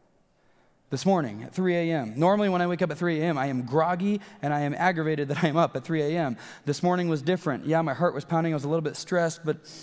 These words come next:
I was fully awake and I felt very clear. That still, calm voice, "Philip, I love you. Come back." I didn't make the first step.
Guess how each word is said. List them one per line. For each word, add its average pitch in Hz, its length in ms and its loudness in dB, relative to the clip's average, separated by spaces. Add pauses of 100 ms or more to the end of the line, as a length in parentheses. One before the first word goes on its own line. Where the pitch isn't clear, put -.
(340)
I 139 140 4
was 135 140 -4
fully 165 240 -2
awake 156 400 -2 (520)
and 131 140 -2
I 120 40 -2
felt 135 260 -2
very 139 340 -2
clear. 139 460 -6 (1200)
That - 160 -12
still, - 880 -8
calm 135 420 -6
voice, 107 480 -10
"Philip, 113 400 -8 (640)
I 107 60 -12
love 110 340 -8
you. 113 120 -18 (1400)
Come 110 140 -12
back." 113 420 -14 (3500)
I 113 60 -10
didn't 123 160 -4
make 127 220 -10
the - 60 -20
first - 260 -12
step. 104 240 -12